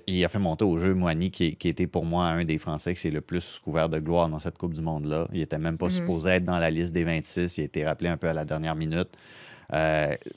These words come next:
Speaker 1: puis honnêtement, je trouve que son match a vraiment aidé les Français à se défaire de, leur, de, de ce pétrin-là. Euh, fait que dans ce sens-là, j'ai, j'ai aimé, ce, ce, même, même si tu te dis, non, certaines actions,
Speaker 2: Ouais.
Speaker 1: tu sais, je, tu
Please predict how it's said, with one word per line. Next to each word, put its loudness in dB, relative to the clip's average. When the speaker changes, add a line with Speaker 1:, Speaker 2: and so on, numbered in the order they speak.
Speaker 1:
puis 2
honnêtement, 0
je -8
trouve -6
que -4
son -2
match -2
a -2
vraiment 0
aidé 0
les 0
Français -4
à 4
se -4
défaire -2
de, -2
leur, -2
de, -4
de -2
ce -8
pétrin-là. -2
Euh, 0
fait 2
que 2
dans 4
ce -4
sens-là, 6
j'ai, 0
j'ai 4
aimé, 6
ce, 0
ce, -12
même, 2
même 2
si -8
tu -4
te 0
dis, 2
non, 2
certaines 0
actions, 2
Speaker 2:
Ouais. 4
Speaker 1:
tu -2
sais, 6
je, -6
tu -16